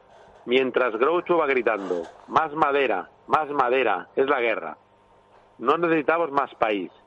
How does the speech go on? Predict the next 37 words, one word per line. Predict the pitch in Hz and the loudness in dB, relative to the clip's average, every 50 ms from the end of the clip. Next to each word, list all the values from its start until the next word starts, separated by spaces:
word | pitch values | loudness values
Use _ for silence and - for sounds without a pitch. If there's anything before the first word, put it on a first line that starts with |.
| _ _ | _ _
Lo | - 113 113 | -2 -2 0
que | 104 123 117 | 2 0 0
sí | - | 2
necesitamos | 160 165 170 156 135 156 156 165 175 170 147 | 2 0 0 2 0 0 0 0 0 -2 -2
es | 147 | -2
un | 143 147 139 127 | -2 -2 0 0
país | 135 135 139 123 | 0 0 0 0
mejor, | 135 127 - - 107 101 - - - - - _ _ _ _ _ | 0 -2 0 0 0 -2 -2 -4 -10 -20 -20 _ _ _ _ _
más | 113 131 151 147 - | 0 0 0 0 -2
justo | - 160 170 175 147 - - 190 185 | -2 -2 -2 -2 0 0 0 0 2
y | 160 | 2
más | 135 131 123 110 104 | 0 0 0 0 0
digno, | 127 131 120 117 104 92 87 85 - _ _ _ _ - - _ | 0 0 0 -2 -2 -4 -6 -6 -10 _ _ _ _ -20 -4 _
al | - 120 120 | 0 0 2
que | - 123 120 | 2 0 0
pueden | - - 151 170 175 170 | 2 2 2 2 2 2
aspirar | 160 135 - - - 123 123 135 151 156 151 - _ _ _ - - - | 0 -2 -2 -4 -2 0 0 2 0 -2 -4 -10 _ _ _ -20 -4 0
todos | - 139 135 | 0 2 2
los | 135 123 - | 0 -2 -2
ciudadanos. | - 120 107 95 92 90 87 82 85 78 - - - - - - - - - - - - - - - - - | 0 0 0 2 0 -2 -4 -6 -10 -12 -14 -16 -18 -20 -20 -20 -20 -20 -20 -20 -20 -20 -20 -20 -20 -4 0
Errejón | - 123 131 135 - - 180 208 202 180 | 0 2 2 2 0 0 -2 -2 -2 0
se | - 196 | 0 2
ha | 185 | 2
aliado | 175 160 156 156 165 180 185 175 | 2 2 2 2 2 2 2 0
con | - 165 | 0 0
las | 151 135 - | -2 -2 -2
coaliciones | - 143 131 123 107 - - 160 180 165 - 151 135 | -2 -2 0 -2 -4 -2 0 -2 -2 -2 -4 -10 -6
y | 135 | -2
los | 135 135 117 | -2 -2 0
partidos | - - 127 110 - - 165 175 | 0 -2 -4 -2 -2 0 0 2
rivales | 147 139 135 143 151 165 165 143 | 2 2 2 2 0 0 0 0
de | 139 127 | 0 0
Podemos | 127 120 123 139 151 165 160 127 | 2 2 0 0 0 0 -2 -2
en | 131 123 | -2 -2
todo | 113 - 131 | 0 0 0
el | 135 123 | 2 0
territorio. | - 117 104 95 98 98 90 87 82 | 0 0 0 0 0 0 -2 -2 -6